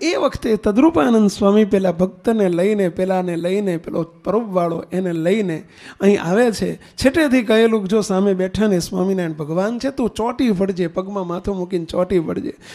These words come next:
પેલો દૂર ઊભો ઊભો દંડવત કરે છે, દંડવત કરી રહ્યો છે અને એ જ વખતે ધબ દઈને એકદમ ધબાકો થયો.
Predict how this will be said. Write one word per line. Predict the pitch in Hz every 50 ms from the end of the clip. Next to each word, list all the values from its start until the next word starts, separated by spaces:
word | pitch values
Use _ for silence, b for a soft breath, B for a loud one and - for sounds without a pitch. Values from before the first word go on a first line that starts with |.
| B B B B
પેલો | 240 233 240 226
દૂર | 196 190 208 285 320 339 330
ઊભો | 277 240 214 220 233 233
ઊભો | 220 190 202 196
દંડવત | 180 185 202 220 226 233 302 320 -
કરે | - - 226 190 190 175 160
છે, | - 165 147 139 - - -
દંડવત | 190 208 226 262 285 254 220
કરી | - 226 208 202 190
રહ્યો | 175 180 170 160
છે | - - 175 180 185 B B B B B B B B 196
અને | 202 220 208 180 147 147 147 - - _ _ _ _ -
એ | 202 226 247
જ | 185 190
વખતે | 180 160 - - - - 156 156 - _ _ _ _ _ -
ધબ | - 185 190 202 208
દઈને | 175 190 180 160 165
એકદમ | 202 233 - - 190 156
ધબાકો | 147 131 - 156 160 156 165 160 151 151 139
થયો. | - - - - -